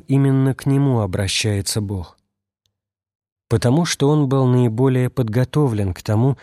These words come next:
чтобы услышать его слова. Моисей, возможно, был единственным, кто по-настоящему знал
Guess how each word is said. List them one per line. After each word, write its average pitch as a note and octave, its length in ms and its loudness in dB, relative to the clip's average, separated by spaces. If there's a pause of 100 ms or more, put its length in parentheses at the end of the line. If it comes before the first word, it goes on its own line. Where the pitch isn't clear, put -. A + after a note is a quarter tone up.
(200)
чтобы G#2 380 0
услышать A2+ 600 -2
его G2+ 260 0
слова. G2 460 -4 (1600)
Моисей, A#2+ 540 2
возможно, D3 600 2
был C3 180 2
единственным, A#2+ 880 -2
кто A2+ 300 -2
по-настоящему A2+ 1000 0
знал B2 320 0